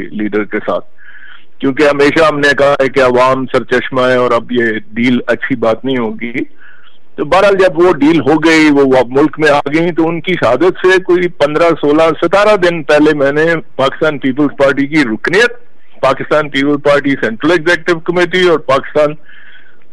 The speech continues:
पीपल्स पार्टी पार्लियामेंटेरियन की नायब सदारत से इस्तीफा दे दिया, जबकि दीवार पे लिखा नजर आता था कि शहीद मोहतरमा बेनजीर भुट्टो आइंदा प्राइम मिनिस्टर बनने वाली हैं। तो उस स्टेज पे बहुत कम लोग,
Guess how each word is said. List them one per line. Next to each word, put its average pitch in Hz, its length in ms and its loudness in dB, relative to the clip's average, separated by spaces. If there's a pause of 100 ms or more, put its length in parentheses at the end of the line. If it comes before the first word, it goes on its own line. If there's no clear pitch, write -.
पीपल्स 156 240 4
पार्टी 151 320 2
पार्लियामेंटेरियन 143 880 2
की 151 140 2
नायब 139 300 2
सदारत 139 480 2 (120)
से 185 80 4
इस्तीफा 156 640 0
दे 131 180 2
दिया, 139 240 2
जबकि 151 360 0
दीवार 127 360 2
पे 151 140 -2
लिखा 143 320 2
नजर 143 340 2
आता 135 260 4
था 135 160 0
कि 131 140 -2 (160)
शहीद 123 420 -2
मोहतरमा 127 460 0
बेनजीर 123 500 -2
भुट्टो 123 520 -2
आइंदा 123 300 0
प्राइम 120 320 -2
मिनिस्टर 131 440 -2
बनने 147 380 0
वाली 120 300 2
हैं। 107 220 -6 (1200)
तो 170 340 6 (500)
उस 208 140 4
स्टेज 208 320 2
पे 220 140 4
बहुत 185 520 0
कम 247 220 2
लोग, 208 220 4